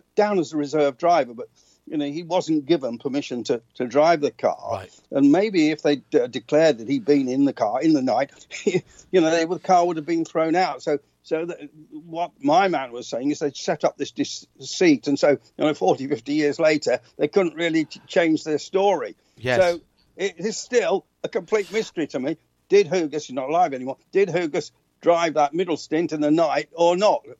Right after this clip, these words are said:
Speaker 1: And, um,
Speaker 2: Of course, in those days, they, they did it with two drivers, and, and, and that was
Speaker 1: Yeah,
Speaker 2: it.
Speaker 1: in those
Speaker 2: It was
Speaker 1: days.
Speaker 2: two drivers, um,
Speaker 1: In
Speaker 2: uh, not three, as it is
Speaker 1: Yeah.
Speaker 2: now.
Speaker 1: In, in those days, there was always two drivers, but, uh,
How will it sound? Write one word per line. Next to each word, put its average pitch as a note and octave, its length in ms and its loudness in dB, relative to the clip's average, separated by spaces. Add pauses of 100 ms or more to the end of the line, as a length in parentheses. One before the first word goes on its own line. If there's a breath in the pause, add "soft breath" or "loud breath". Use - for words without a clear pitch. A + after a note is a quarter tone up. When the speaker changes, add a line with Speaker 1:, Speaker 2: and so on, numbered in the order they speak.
Speaker 1:
And, E3 300 -4
um, E3+ 220 -2
Speaker 2:
Of D3 80 -4
course, - 200 0
in A#3 80 -4
those C#4+ 200 -4
days, A3 220 4
they, G3+ 120 2
they G3 140 -2
did A3+ 260 -4
it C4 100 -4
with F#3+ 180 -4
two G#3+ 280 -2
drivers, G#3 680 -2
and, E3 160 -4
and, F#3 280 -6
and F3 120 -6
that A#3+ 140 4
was D#3 120 -4
Speaker 1:
Yeah, C#4 80 0
Speaker 2:
it. - 80 0
Speaker 1:
in - 60 -20
those F3+ 100 -6
Speaker 2:
It F3 100 -8
was A3 340 2
Speaker 1:
days. B3 180 -4
Speaker 2:
two A#3+ 80 -6
drivers, F3+ 640 -2
um, D3 500 2
Speaker 1:
In D4 200 -8
Speaker 2:
uh, - 120 -8
not F#3 300 -2
three, B3+ 380 -6 (200)
as D3+ 140 -2
it F3+ 100 -6
is D3+ 160 -4
Speaker 1:
Yeah. E3+ 240 -2 (160)
Speaker 2:
now. - 140 -10
Speaker 1:
In, F#3 140 -10 (180)
in A3 140 -2
those A#3+ 200 4
days, F3+ 240 2
there F3 200 2
was E3+ 140 0
always F3 280 2
two E3 200 -4
drivers, C#3+ 540 -6 (180)
but, E3+ 320 -2 (280)
uh, D3 40 -20